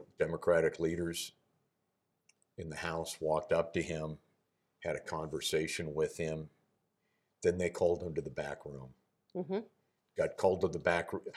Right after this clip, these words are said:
Speaker 1: I guess called to the carpet, right?
Speaker 2: Oh,
Speaker 1: That's the
Speaker 2: yeah.
Speaker 1: term, right? You know,
Speaker 2: Yeah.
Speaker 1: or as Reagan would say, "Take him to the back of the woodshed."
Speaker 2: Yeah.
Speaker 1: And, uh, lo and behold, that vote turned.
Speaker 2: Right.
Speaker 1: So, uh,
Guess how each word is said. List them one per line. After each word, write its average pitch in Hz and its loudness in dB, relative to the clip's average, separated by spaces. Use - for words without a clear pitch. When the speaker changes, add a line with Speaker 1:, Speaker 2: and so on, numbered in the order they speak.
Speaker 1:
I 120 10
guess 117 12
called 113 12
to 107 12
the 101 6
carpet, - 12
right? 90 8
Speaker 2:
Oh, - 2
Speaker 1:
That's 180 12
the 190 12
Speaker 2:
yeah. 339 12
Speaker 1:
term, 107 10
right? 98 8
You 98 10
know, 95 8
Speaker 2:
Yeah. - 8
Speaker 1:
or 95 8
as 92 4
Reagan 98 10
would 92 4
say, 92 8
"Take 92 6
him 90 0
to 85 6
the 82 0
back 87 6
of 90 -4
the 76 2
woodshed." 80 2
Speaker 2:
Yeah. 185 10
Speaker 1:
And, 90 4
uh, 85 8
lo 90 4
and 90 0
behold, 85 6
that 85 4
vote 82 6
turned. 95 -2
Speaker 2:
Right. 160 2
Speaker 1:
So, 98 10
uh, 85 6